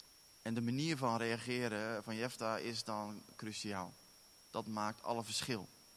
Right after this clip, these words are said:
Als je het boek Richteren doorleest, een hoofdstuk,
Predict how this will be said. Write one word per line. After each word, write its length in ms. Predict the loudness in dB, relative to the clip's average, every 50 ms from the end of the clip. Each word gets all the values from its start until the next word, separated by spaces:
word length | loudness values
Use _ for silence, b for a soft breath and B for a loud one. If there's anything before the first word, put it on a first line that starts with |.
| -20 -20 -20 -20 -20 -20 -20 -20 -20 -20 -20 -20 -20 -20 -20 -20 -20 -20 -20 -20 -20 -20 -20 -20 -20 -20 -20 -20 -20 -20 -20 -20 -20 -20 -20 -20 -20 -20 -20 -20 -20 -20 -20 -10 -4
Als 220 | -4 -2 0 0
je 380 | 0 2 2 2 2 0 -2 -4 -8 -14 -20 -20 -20 -20 -20 -20 -20 -18 -14 -12
het 120 | -10 -6
boek 180 | -4 -4 -2 0
Richteren 360 | 0 0 0 0 -2 -2 2
doorleest, 680 | 4 4 4 6 4 4 4 4 2 0 0 -2 -4 -14 -16 -14 -14 -14 -10
een 120 | -6 -2 0
hoofdstuk, 420 | 0 0 0 0 -2 -4 -4